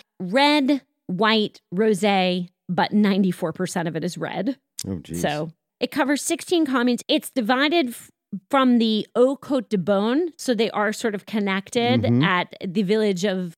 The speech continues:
Speaker 1: Magny-les-Villers. Actually, this area was almost extinct. This is really a great point, M C Ice, because what you brought up,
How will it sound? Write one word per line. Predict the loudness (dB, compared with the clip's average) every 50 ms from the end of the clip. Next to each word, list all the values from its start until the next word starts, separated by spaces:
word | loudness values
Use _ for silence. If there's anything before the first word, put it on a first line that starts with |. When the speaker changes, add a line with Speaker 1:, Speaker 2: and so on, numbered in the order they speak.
| _ _
Speaker 1:
Magny-les-Villers. | 0 2 2 2 2 2 2 0 0 -2 -2 -4 -2 -2 -4 -6 -8 _ _ _ _ -4 -2 0 2 2 2 2 0 -2 -4 -8 -4 -2 0 0 2 0 0 0 0 0 -2 -4 -6 -10 _ _ _ _ _ _ _ _
Actually, | -2 -2 -2 -4 -6 -4 -2 0 0
this | 0 -2 -2 -2
area | -2 0 2 2
was | 0 0 -2 0
almost | 0 2 2 2 0 -2 -6
extinct. | -8 -8 -8 -8 -8 -8 -4 0 0 0 0 -4 -12 -20 _ _ _ _ _ _ _
This | -12 -2 0 0 0 2 2
is | 0 0 0 0
really | -2 0 0 2 2 2 2 0 0
a | 0 -2
great | -2 -2 -4 -2 -2 -2 -2 -2 -6
point, | _ -6 -2 -2 -2 -2 -2
M | -4 -6 -4
C | -4 -4 -4
Ice, | -4 -4 -6
because | -8 -4 -2 -2 -2
what | 0 -2 -2 -2 -2 -4
you | -4 -2
brought | 0 0 2 2 2 2
up, | 0 -2 -2